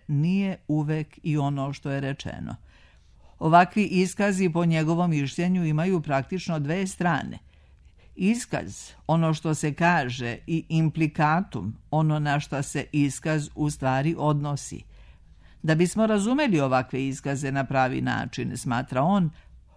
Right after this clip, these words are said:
od presudne važnosti je da se uvede određeni metodološki aparat koji će biti sposoban da dovede do ispravnog objašnjenja iskaza.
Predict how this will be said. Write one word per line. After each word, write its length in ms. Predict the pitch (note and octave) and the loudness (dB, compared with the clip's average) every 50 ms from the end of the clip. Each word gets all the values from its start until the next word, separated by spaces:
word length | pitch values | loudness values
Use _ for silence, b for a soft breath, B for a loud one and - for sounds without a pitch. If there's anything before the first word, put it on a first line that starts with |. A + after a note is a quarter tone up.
| b b b | b b b
od 180 | - F3+ F3 | 2 2 2
presudne 540 | - - G#3+ B3 C#4 C4 - C4 A#3 A3 F#3 | 2 0 0 0 0 0 -2 0 2 2 4
važnosti 640 | D3+ D3+ D3+ E3 F#3 G3 G#3+ A#3 A#3+ A#3+ A#3 - G#3+ | 6 6 6 6 4 2 0 0 -2 -2 -2 0 0
je 120 | F#3+ F#3 F3+ | 0 2 2
da 200 | D#3 D3+ D3 D3 | 0 0 0 0
se 160 | D3 - D#3 | 0 0 0
uvede 500 | D3+ D3 C#3+ D3 D#3+ F#3 F3+ F#3+ F#3+ F3+ - | 2 2 2 2 0 0 2 2 0 0 2
određeni 680 | D3+ D3 C#3+ C#3+ D#3 E3 E3 D#3 D#3 E3 D#3+ D#3 D#3 | 2 2 2 2 2 0 0 0 0 0 2 2 0
metodološki 840 | D3+ D3 C#3 - D3+ C#3+ C#3 D3+ D3+ D#3 F3+ G3+ G3+ - - F3+ D3+ | 0 -2 -2 -2 -2 -2 0 0 0 0 -2 -4 -6 -6 -4 0 0
aparat 600 | C#3 C3 - C3 A#2+ B2 B2 B2+ D3+ F3 - - | 0 0 0 0 0 2 2 0 -2 -2 -4 -6
koji 260 | - - E3+ D#3+ D#3+ | -4 -2 0 0 0
će 140 | D#3+ - E3 | 0 -2 -2
biti 320 | E3 F#3+ F#3 - F3 D#3+ | -2 -2 -2 -2 -4 -4
sposoban 600 | D3+ - - F#3 G3+ G3+ - - G#3 G3 G3+ F#3+ | -4 -4 -4 -4 -4 -4 -4 -4 -2 -2 -2 -2
da 140 | D#3 C#3+ C#3 | -2 -2 -2
dovede 460 | C#3 C#3 C3+ C3+ C#3+ D3 D#3 E3+ F3 | -2 -2 -2 -2 -2 -2 -2 -2 -2
do 160 | E3+ D#3+ D3+ | -2 -2 -2
ispravnog 720 | C#3+ C#3+ C#3+ D3 - - E3+ E3 D#3+ D#3+ D#3+ D#3+ D#3+ D#3 D#3 | -2 -2 -2 -4 -4 -4 -2 0 0 2 2 0 0 0 -2
objašnjenja 720 | D3+ D3+ D3+ D3 D3 C3+ - D#3 D3+ E3 F3+ G3 G3+ G3+ D#3 | 0 0 0 0 -2 -2 -2 -2 0 2 2 2 0 0 -2
iskaza. 640 | C3+ - E2+ - - - - D#2 A#2 - D2 G#2 | -4 -6 -8 -10 -12 -10 -10 -10 -8 -6 -6 -6